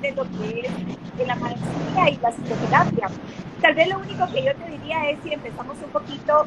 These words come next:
me conecto mucho la pregunta de si neces-, se necesita algún tipo de estudio específico o de taller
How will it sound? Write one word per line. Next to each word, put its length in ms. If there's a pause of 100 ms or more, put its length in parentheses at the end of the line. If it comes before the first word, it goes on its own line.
me 180
conecto 500 (100)
mucho 320 (100)
la 100
pregunta 600 (420)
de 180
si 60
neces-, 720
se 100
necesita 500
algún 220
tipo 320
de 120
estudio 460
específico 840
o 120
de 80 (200)
taller 540